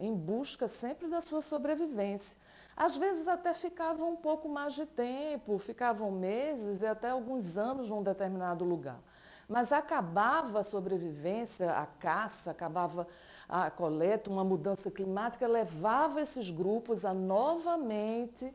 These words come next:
procurar uma outra região para viver. Ou seja, éramos nômades. Fabricávamos utensílios, a f-, uma flecha, uma, uma cor-, uma pedra lascada, tudo isso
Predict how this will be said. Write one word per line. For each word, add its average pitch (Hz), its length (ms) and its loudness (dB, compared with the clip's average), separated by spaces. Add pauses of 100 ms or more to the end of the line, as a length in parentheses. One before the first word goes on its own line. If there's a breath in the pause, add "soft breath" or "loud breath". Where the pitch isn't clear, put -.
(420 loud breath)
procurar 226 880 4
uma 254 220 0
outra 226 380 4
região 233 460 -2
para 233 140 -4
viver. 208 560 -6
Ou 233 140 4
seja, 151 440 -4 (200)
éramos 202 460 0
nômades. 139 640 -8 (600 loud breath)
Fabricávamos 208 960 6
utensílios, 254 1200 -2 (380 loud breath)
a 190 200 4
f-, - 220 -10
uma 190 260 0
flecha, 240 840 2
uma, 165 400 -2
uma 180 340 -2
cor-, 185 520 10
uma 190 180 0
pedra 180 420 2
lascada, 214 1080 0 (440 loud breath)
tudo 311 340 2
isso 254 480 -2